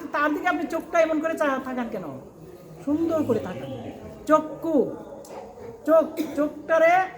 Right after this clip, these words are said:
সংযত করতে হবে। কর্ণ, কানকে সং-, সংযত করতে হবে। কান, হ্যাঁ, আমরা বেশি শুনবো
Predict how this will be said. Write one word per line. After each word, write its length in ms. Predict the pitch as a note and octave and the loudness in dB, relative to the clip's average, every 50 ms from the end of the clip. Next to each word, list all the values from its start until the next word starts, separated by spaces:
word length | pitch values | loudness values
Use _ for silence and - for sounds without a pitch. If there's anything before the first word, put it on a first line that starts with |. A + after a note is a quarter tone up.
| - - - - | -16 -14 -8 -4
সংযত 320 | C#4 C#4+ C#4 C4 C4+ C4+ | -2 -2 0 0 0 -2
করতে 300 | B3 A#3+ - - - - | -2 -4 -6 -8 -12 -14
হবে। 180 | - - - - - - - - - C#4+ - - - - - - - - - - | -14 -14 -16 -16 -16 -16 -16 -16 -16 -14 -12 -12 -12 -12 -12 -12 -12 -12 0 4
কর্ণ, 360 | C#4+ D4+ E4 E4+ E4+ D#4 A#3 - - - - - - - - - - - | 6 8 8 8 8 6 4 2 -2 -8 -14 -18 -20 -20 -20 -20 -14 -2
কানকে 460 | - B3 C#4+ D#4+ E4+ D4+ - E4 E4 D#4+ | 2 4 4 4 4 0 0 0 2 2
সং-, 340 | D4+ D#4 D4+ C#4+ C#4 C4 B3+ | 2 2 2 2 0 0 0
সংযত 340 | C4+ B3+ B3 A#3+ A#3 - G#3+ | 0 0 0 -2 -2 -4 -6
করতে 260 | - F#3 - - - | -10 -10 -10 -10 -10
হবে। 720 | - F#3 - - - - - - - - - - - - - - - - - - - | -10 -10 -12 -12 -14 -14 -16 -16 -16 -18 -16 -10 -10 -10 -10 -10 -14 -20 -20 -4 2
কান, 240 | B3+ C4+ C#4 B3+ F#3+ C#3+ - - - - - - - - - - - - - - - - - - - - - - - - - - - - F3+ F#3 A3+ B3 | 4 4 4 4 2 -4 -10 -14 -18 -20 -20 -20 -20 -20 -20 -20 -20 -20 -20 -20 -20 -20 -20 -20 -20 -20 -20 -20 -20 -20 -20 -20 -20 -18 -16 -12 -8 -6
হ্যাঁ, 160 | C#4+ D4 A#3 - - - - - - - - - - | -4 -4 -4 -6 -8 -10 -10 -12 -14 -16 -18 -12 -4
আমরা 260 | G3 G#3+ A#3+ C#4 D4 | 2 4 6 8 8
বেশি 300 | C#4+ B3 C#4+ D4 - E4+ | 8 8 6 6 6 2
শুনবো 380 | D4 - E4 E4+ E4 D4+ C4+ | 0 0 0 0 2 4 6